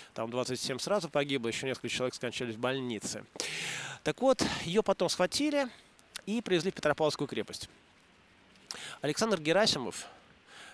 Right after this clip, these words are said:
распорядился ее привезти из Петропавловской крепости. Я вот даже здесь, по-моему, заложил, если я не ошибаюсь. Да, вот здесь.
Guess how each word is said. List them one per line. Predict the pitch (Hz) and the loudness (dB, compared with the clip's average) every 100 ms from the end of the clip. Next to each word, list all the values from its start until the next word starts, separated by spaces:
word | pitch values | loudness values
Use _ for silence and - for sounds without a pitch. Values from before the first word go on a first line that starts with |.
| - - | -20 -10
распорядился | - 143 - 160 165 196 - 143 - | -4 -4 0 0 4 4 4 0 -2
ее | 147 143 143 165 160 - - - - _ _ _ | -4 0 2 4 2 0 -12 -20 -20 _ _ _
привезти | 143 143 139 - - 135 104 - | -2 0 0 0 -2 -2 -2 -6
из | 135 | -8
Петропавловской | - - 135 - 131 120 139 | -6 -2 0 0 0 0 -2
крепости. | - 269 185 147 - | 2 2 4 2 0
Я | 120 147 | 0 2
вот | 147 - - - | 0 -2 -10 -4
даже | 180 165 | 0 2
здесь, | 160 190 | 2 2
по-моему, | 151 170 180 170 165 | 2 2 2 4 4
заложил, | 180 190 214 190 117 - - - - - - | 4 4 4 4 2 -2 -14 -16 -16 -20 -10
если | 135 127 - | -4 0 0
я | 135 | 0
не | |
ошибаюсь. | 139 202 240 254 156 - - - | 0 2 4 4 4 2 -2 -10
Да, | 131 131 131 110 | -6 2 2 2
вот | 127 | 0
здесь. | 127 101 - | 0 -2 -2